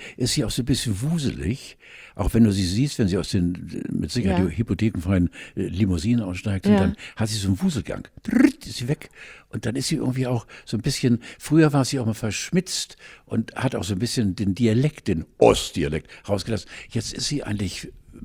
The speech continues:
Speaker 1: vergrämt. Und das tut mir leid, Mutti.
Speaker 2: Runter mit den Nerven?
Speaker 1: Wa-,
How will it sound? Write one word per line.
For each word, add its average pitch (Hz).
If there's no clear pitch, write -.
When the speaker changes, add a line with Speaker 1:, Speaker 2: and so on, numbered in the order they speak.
Speaker 1:
vergrämt. 107
Und 104
das 104
tut -
mir 135
leid, 180
Mutti. -
Speaker 2:
Runter 262
mit 165
den 127
Nerven? 131
Speaker 1:
Wa-, 92